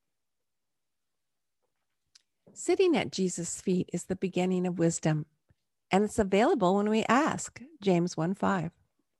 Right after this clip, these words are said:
Ask God for wisdom, even when you feel reasonably confident you know what you're doing. God's wisdom is beyond the world's,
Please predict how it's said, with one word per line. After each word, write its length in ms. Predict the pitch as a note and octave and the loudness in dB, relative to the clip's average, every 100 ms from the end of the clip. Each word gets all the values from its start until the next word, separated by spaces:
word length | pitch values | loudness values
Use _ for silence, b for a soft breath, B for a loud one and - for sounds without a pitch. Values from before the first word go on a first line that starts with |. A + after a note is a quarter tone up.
| _ _ _ _ _ _ _ _ _ _ _ _ _ - | _ _ _ _ _ _ _ _ _ _ _ _ _ -2
Ask 280 | A3 B3+ - | -2 0 0
God 220 | F3 D#3+ | 0 0
for 120 | E3 | 0
wisdom, 380 | D#3 D#3 D3+ D#3 - | 0 0 -2 -6 0
even 380 | G3+ A#3 C4+ B3+ | 2 4 2 2
when 140 | G#3 | 4
you 120 | F#3+ | 2
feel 340 | F#3 G3+ F3+ D3+ | 2 2 4 8
reasonably 720 | F3 D4+ G4+ F#4 D#4+ D4 C#4+ | 12 12 12 10 10 8 6
confident 640 | - B3 G3+ D3+ D3 - | 8 6 8 6 4 4
you 160 | D#3 E3 | 6 6
know 200 | E3 E3 | 8 6
what 220 | E3 - | 4 4
you're 100 | G3 | 4
doing. 440 | F3+ F3+ D#3 D3+ - _ _ _ _ _ _ _ _ _ - | 6 6 4 0 -4 _ _ _ _ _ _ _ _ _ 6
God's 340 | A3+ B3 C4+ | 10 10 8
wisdom 420 | G#3 E3+ - E3+ - | 6 6 6 2 6
is 140 | G3+ | 2
beyond 480 | - G#3 G#3 G#3+ A#3+ | 4 6 8 8 8
the 60 | G#3 | 6
world's, 600 | G3 G#3 F#3+ C3 - | 8 8 8 6 0